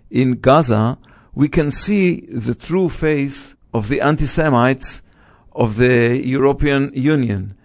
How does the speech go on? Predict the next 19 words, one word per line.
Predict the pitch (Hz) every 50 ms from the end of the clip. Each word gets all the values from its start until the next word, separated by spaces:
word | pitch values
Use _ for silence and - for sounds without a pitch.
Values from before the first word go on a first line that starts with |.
| _ -
The | 107 110
European | 117 131 131 135 135 135 - 139 127 123
Union | 123 131 151 175 175 151 135 139 147 156 151 - - - _ _ - - - - _ - -
couldn't | - 233 226 214 202 180 - - - - - _
file | _ - - - 185 175 156 135 131 135 135 - - -
such | - - - - 170 - -
a |
complaint | 143 139 127 123 113 127 120 120 123 143 156 147 - - -
knowing | 120 120 135 185 226 196 143 123 120 120 120 123 - - - - - - -
that | - 113 131 113
it | - 123 - -
won't | 151 170 175 165 147
hold | 147 180 175 147
water, | 139 143 165 185 202 - 117 104 - - - _ _ - - - _ _ _ -
and | - 120 123
Israel | 123 151 170 190 165 151 147 127 123 131 143 160 151 123
followed | - - 175 185 196 180 165 160 151 123 123 117 _ -
war | - 117 143 165 175 151
rules | 123 127 147 156 160 156 151 135 123